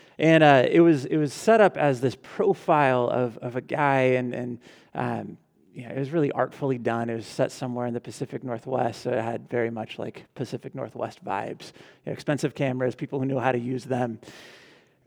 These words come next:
And, and it opens with this guy saying,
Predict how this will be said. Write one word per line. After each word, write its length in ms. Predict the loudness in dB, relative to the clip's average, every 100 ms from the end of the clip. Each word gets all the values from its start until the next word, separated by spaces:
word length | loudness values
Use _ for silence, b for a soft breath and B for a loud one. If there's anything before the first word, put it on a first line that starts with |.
| _
And, 260 | 4 6 6
and 160 | 6
it 80 | 10
opens 320 | 8 8 4
with 140 | 4 4
this 160 | 4
guy 240 | 6 8 8
saying, 680 | 4 2 4 4 2 -4